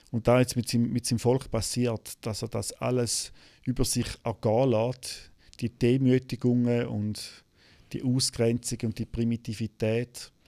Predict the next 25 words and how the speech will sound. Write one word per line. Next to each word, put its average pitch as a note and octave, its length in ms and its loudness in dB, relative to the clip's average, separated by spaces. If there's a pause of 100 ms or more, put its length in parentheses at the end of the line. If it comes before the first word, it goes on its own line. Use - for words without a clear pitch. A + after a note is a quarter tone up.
(420)
äh, G#2+ 280 0 (140)
weil A2 100 0
er A2 80 -8
da G#2 140 -4
bei A2 80 -8
einem G#2+ 120 -2
Spiel A#2 480 -4
mitspielt, A2+ 720 -4
wo A2 100 -2
der G#2 120 -6
siebzigjährige A2 640 -6
Putin A2 560 -6
jetzt - 280 -8
in A2 80 -4 (100)
der G#2 100 -4
langfristig A2+ 600 -6
können A2 200 0
wir A2 80 -2
profitieren. G#2+ 760 -6 (360)
Der A#2+ 100 2
ist - 120 -2
Präsident A2+ 480 -2
von A2 120 -10
einem G#2+ 100 -4
Staat, A#2+ 580 -2